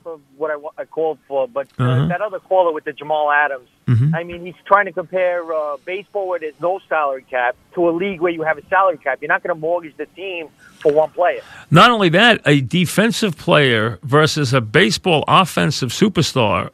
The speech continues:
Speaker 2: who sells tickets, uh, and is, and in a sport where it's a statistically driven sport. Fo-, defensive football players are not driven by statistics. That's not what they're driven by.
Speaker 1: That's exactly. The, you couldn't be more point on with that. I,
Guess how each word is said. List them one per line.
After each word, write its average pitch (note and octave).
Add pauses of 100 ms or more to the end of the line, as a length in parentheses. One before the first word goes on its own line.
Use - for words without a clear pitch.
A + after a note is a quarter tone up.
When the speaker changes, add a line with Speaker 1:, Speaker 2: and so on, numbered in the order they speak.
Speaker 2:
who C#3+
sells F3+
tickets, E3
uh, C#3
and D3+
is, D3
and D#3
in D#3+
a C#3+
sport -
where D3+ (200)
it's D3+
a C#3+
statistically F3+
driven C#3+
sport. B3 (520)
Fo-, -
defensive G3+
football A#3
players C#3+
are C3
not D3+
driven D3+
by C3
statistics. F3+
That's B2
not F3+
what G3
they're G3+
driven A#3
by. - (520)
Speaker 1:
That's -
exactly. D3+
The, D3
you E3
couldn't G3+
be F#3
more F#3+ (120)
point G3+
on G3
with C#3+
that. A#2
I, C3+